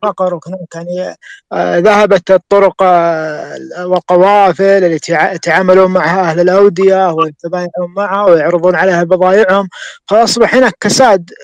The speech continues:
لدى أهل هذه الأودية، ثم أصيبوا بالفقر، وهاجر كثير منهم إلى المدن.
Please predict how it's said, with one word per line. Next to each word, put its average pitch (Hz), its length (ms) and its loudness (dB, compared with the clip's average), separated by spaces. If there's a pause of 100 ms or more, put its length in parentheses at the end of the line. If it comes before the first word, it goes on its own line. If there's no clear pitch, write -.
(260)
لدى 190 240 -2
أهل 180 300 0
هذه 185 220 2
الأودية، 214 380 -2
ثم 233 280 -6
أصيبوا 214 360 -10
بالفقر، 226 480 -4 (580)
وهاجر 233 500 4
كثير 247 300 0
منهم 196 240 0
إلى 185 120 4
المدن. 160 300 -4